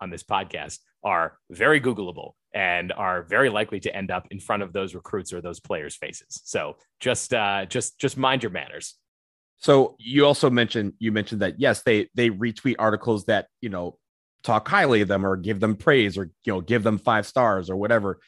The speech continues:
Speaker 2: Talk, they, a lot of times they'll, you know, s-, you know, present that, "Hey, I've been offered a scholarship by Duke University or by, you know, Brown or whoever." Uh,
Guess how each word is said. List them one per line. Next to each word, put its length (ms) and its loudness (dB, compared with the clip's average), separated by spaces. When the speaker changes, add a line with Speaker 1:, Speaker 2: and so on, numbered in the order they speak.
Speaker 2:
Talk, 180 0
they, 320 -2
a 80 2
lot 240 6
of 80 -2
times 340 4
they'll, 400 4
you 100 -4
know, 160 0
s-, 200 -6
you 80 -8
know, 140 -2
present 460 0
that, 100 4
"Hey, 220 6
I've 160 4
been 100 2
offered 260 0
a 40 -2
scholarship 520 -2
by 100 -4
Duke 220 -6
University 520 2
or 40 -2
by, 260 0
you 80 -8
know, 100 -4
Brown 360 6
or 120 0
whoever." 440 2
Uh, 140 0